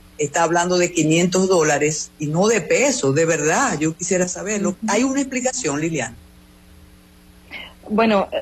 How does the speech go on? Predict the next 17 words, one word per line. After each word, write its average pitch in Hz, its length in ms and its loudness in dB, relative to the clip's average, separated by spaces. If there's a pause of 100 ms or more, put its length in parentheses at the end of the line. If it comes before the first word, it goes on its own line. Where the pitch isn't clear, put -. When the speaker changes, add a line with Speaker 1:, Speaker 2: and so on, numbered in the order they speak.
(200)
Speaker 2:
lo, 196 300 2 (140)
lo 208 160 0
primero 214 400 2
es 294 120 -2
que 226 320 -2 (340)
yo 202 180 0
creo 214 360 2
que 196 120 -2
la 175 140 0
reflexión 185 460 -4
iría 196 300 2
porque 170 240 -4
hay 170 60 -2
muchos 202 340 -2
colegios 175 520 2
que 165 180 -8
cotizan 156 800 -4